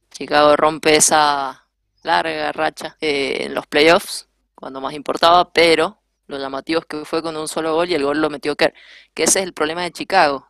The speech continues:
Tiene muy buenas jugadoras, pero por algún motivo su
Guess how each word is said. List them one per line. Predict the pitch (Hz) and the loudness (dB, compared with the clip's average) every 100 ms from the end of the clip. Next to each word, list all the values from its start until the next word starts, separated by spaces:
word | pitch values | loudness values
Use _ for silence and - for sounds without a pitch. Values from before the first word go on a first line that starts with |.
| _ | _
Tiene | 180 190 | -10 -8
muy | 190 | -6
buenas | 196 202 190 | -4 -6 -6
jugadoras, | 165 165 180 147 143 - | -6 -2 -2 -2 -6 -10
pero | 143 139 135 135 - | -8 -6 -6 -8 -6
por | 143 | -2
algún | 139 143 185 185 | 0 -2 -8 -10
motivo | 175 - 196 208 208 _ _ _ | -10 -10 -2 -2 -2 _ _ _
su | - 156 147 143 139 135 135 - - 58 | -10 -8 -6 -6 -4 -4 -4 -6 -6 -8